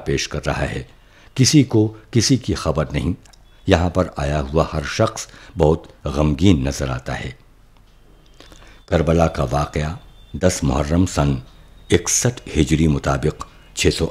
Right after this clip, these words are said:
اسی عیسوی میں پیش آیا۔ دین اسلام کی تعلیم اور اس کے فروغ میں رسول صلی اللہ علیہ وسلم، ان کے اصحاب، میز ان کے خاندان والوں کی خدمات کسی تعارف کی محتاج نہیں۔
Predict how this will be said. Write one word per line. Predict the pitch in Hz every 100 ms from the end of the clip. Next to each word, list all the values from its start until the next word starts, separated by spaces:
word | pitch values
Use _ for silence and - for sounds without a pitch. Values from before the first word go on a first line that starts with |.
| -
اسی | 85 - 113 - -
عیسوی | 73 - 104
میں | 71 62
پیش | - 65 -
آیا۔ | 64 60 - - - - - - - - -
دین | 73 104 113 117
اسلام | 107 107 117 143
کی | 135 135
تعلیم | - 85 92 123 139 -
اور | 190 190
اس | 131
کے | - 101
فروغ | - 78 90 123 80
میں | 76 - - - - 80
رسول | 90 - 123 139
صلی | 131 104 90 87
اللہ | 87 98
علیہ | 87 87 85 76 73
وسلم، | - 85 85 90 90 - - _ -
ان | 87
کے | - 87 78 - - -
اصحاب، | 85 - 80 78 76 - - 71
میز | 71 85 98 95 -
ان | 82
کے | -
خاندان | 73 76 73 69 82 90 71
والوں | 71 80
کی | 73 80
خدمات | 73 73 65 78 92 - - - -
کسی | 90 - 80 69 - -
تعارف | 73 69 90 -
کی | 80
محتاج | 73 62 - 67 62
نہیں۔ | 64 64